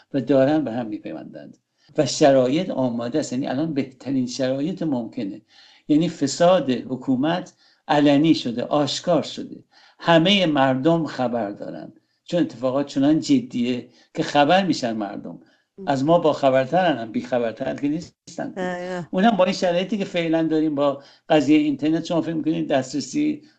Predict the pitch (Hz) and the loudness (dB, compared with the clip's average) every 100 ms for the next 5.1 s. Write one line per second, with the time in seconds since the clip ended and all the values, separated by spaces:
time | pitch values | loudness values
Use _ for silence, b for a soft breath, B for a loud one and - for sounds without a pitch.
0 | _ 139 135 143 156 151 151 165 165 170 | _ 0 0 0 2 2 2 0 0 0
1 | 156 160 151 175 165 156 - 165 156 160 | 0 0 -2 -2 -2 -4 -6 -8 -8 -10
2 | - b b - 185 147 151 151 139 131 | -14 b b -4 -2 0 0 0 0 0
3 | 131 131 127 143 151 156 165 165 156 _ | 0 0 0 0 0 -2 -2 -4 -6 _
4 | _ - 208 208 208 156 131 - - - | _ -2 -2 2 2 2 -2 -4 -8 -8
5 | - | -10